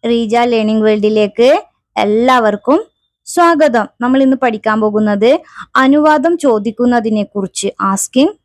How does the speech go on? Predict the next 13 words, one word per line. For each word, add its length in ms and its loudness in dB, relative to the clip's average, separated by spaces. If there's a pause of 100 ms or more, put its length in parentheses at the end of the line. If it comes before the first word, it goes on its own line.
പെർമിഷൻ. 680 0 (360)
അനുവാദം 580 0 (160)
നൽകുന്നതിനെ 720 2
കുറിച്ച്, 380 -8
ഗിവിങ് 500 0 (360)
പെർമിഷൻ. 600 2
ഏതാ 240 -2
പഠിക്കുന്നത്? 560 0
ആസ്കിങ് 480 -4
പെർമിഷൻ, 640 0 (300)
അതുപോലെ 400 0
ഗിവിങ് 460 0 (420)
പെർമിഷൻ. 500 2